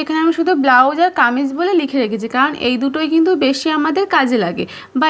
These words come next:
এই দুটোই আমরা বেশি তৈরি করি। তো এই দেখুন, এখানে লিখে রেখেছি পুট আছে এখানে আমার পনেরো আর পিট আছে এখানে আমার দশ। তো এখানে আমি দশ ধরেই আমি আপনাদেরকে দেখাচ্ছি।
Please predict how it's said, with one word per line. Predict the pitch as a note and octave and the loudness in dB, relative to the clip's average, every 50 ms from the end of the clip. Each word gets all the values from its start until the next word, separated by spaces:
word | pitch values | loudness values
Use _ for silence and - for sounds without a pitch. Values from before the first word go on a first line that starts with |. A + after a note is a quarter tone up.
| D4+ | 2
এই | C#4 C4 A#3 | 2 2 0
দুটোই | C#4 C4 D#4 D#4+ D#4+ D#4+ | 0 0 0 0 0 2
আমরা | D#4 E4+ E4+ C#4 D4 | 2 2 2 0 0
বেশি | D4 - F#4+ F#4+ F#4+ E4+ | 0 0 0 2 2 4
তৈরি | D4+ C4+ B3 A3 F#3+ F#3 | 4 4 4 2 0 -2
করি। | F3+ - - - - - - - - - - | -2 -4 -4 -8 -10 -16 -20 -20 -20 -10 -4
তো | - D#4 | -2 0
এই | D#4+ C#4+ | 2 4
দেখুন, | C#4+ D#4 D4 - F4+ F#4+ F4 D#4 | 2 2 2 2 4 4 4 4
এখানে | - - D#4 D#4+ D#4+ C4+ | 2 2 2 4 4 4
লিখে | C4+ C4+ C#4 D#4 D#4 | 2 2 0 0 0
রেখেছি | D#4 D#4 E4 E4 E4 - F4+ F4+ - - - | 2 2 2 2 4 2 0 -2 -4 -4 -2
পুট | C#4 C#4 C#4+ D4 C4+ E4 D#4+ | 0 2 2 4 4 6 4
আছে | D#4+ D#4+ - E4+ D#4+ | 4 2 0 -2 -2
এখানে | D#4+ D#4+ D#4+ D#4 D#4+ D#4 D#4 D4+ | 0 0 2 2 4 4 4 6
আমার | C#4 C#4 A#3 G3+ G3+ - | 6 4 2 2 -2 -4
পনেরো | - A3+ A#3+ B3+ C#4 D4+ E4+ G#4+ B4+ - - - - - - - | -4 -2 -2 0 2 4 4 4 4 2 -4 -14 -14 -8 -2 0
আর | F#3 G3+ G3+ - - | 0 0 0 -2 -2
পিট | C#4+ D4 D#4+ E4+ F#4 D#4+ A#3+ | 2 4 4 6 6 6 4
আছে | A3 - E4 E4 D4+ | 4 2 -2 -2 -2
এখানে | C4+ - C#4 C#4 C4+ D4 D4 D4+ | -2 -2 0 0 2 2 2 2
আমার | D4+ F4 G4 G4 E4 A#3 A#3 G3 | 2 2 0 0 0 0 0 0
দশ। | E3+ - F3 - - - - - - - - - - _ - | 0 0 -2 -6 -10 -14 -16 -18 -18 -18 -20 -20 -20 _ -6
তো | - D#4 D4+ | -4 -2 -2
এখানে | D4+ - D#4 E4 E4+ | -2 0 2 4 4
আমি | E4+ F4+ E4 B3+ C4+ | 4 4 4 4 4
দশ | B3 B3+ C#4 D4 D4 C4 | 4 4 4 2 0 -2
ধরেই | C#4+ C#4+ D#4 D#4+ D#4+ D#4+ | -2 -2 0 0 0 0
আমি | D#4 D4+ D#4 D4+ | 0 2 2 0
আপনাদেরকে | D4 D4 D4+ D4 D#4 D4+ D#4 D#4 C4+ C#4+ | 0 0 -2 -6 -4 -4 -4 -2 0 0
দেখাচ্ছি। | C#4+ C#4+ D4+ D4+ D4 - - - | 0 0 -2 -4 -4 -6 -4 -2